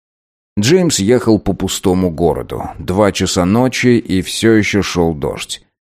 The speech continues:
Наверняка все вокруг спали, кроме него и команды, ждавшей его.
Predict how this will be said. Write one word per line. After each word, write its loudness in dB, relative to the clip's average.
Наверняка 2
все 2
вокруг 0
спали, -4
кроме 4
него 4
и -2
команды, 2
ждавшей 0
его. -6